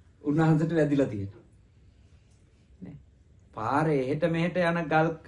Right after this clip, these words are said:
ග-, ග-, ගල් ගෙඩි කැට කැබිලිති ප-, ප්‍රහාර වලට උන්වහන්සේ ගොදුරු වෙලා තියෙනවා.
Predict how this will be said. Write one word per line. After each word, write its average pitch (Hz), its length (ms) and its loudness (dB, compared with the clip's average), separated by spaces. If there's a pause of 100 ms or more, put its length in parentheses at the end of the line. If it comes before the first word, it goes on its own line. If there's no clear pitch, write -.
(140)
ග-, 131 340 -2
ග-, 135 440 -6
ගල් 143 220 2
ගෙඩි 165 300 0 (200)
කැට 147 280 -6
කැබිලිති 165 640 -2
ප-, 147 280 -8 (140)
ප්‍රහාර 160 460 0
වලට 180 380 2
උන්වහන්සේ 185 600 2
ගොදුරු 185 320 4
වෙලා 208 200 8
තියෙනවා. - 300 -8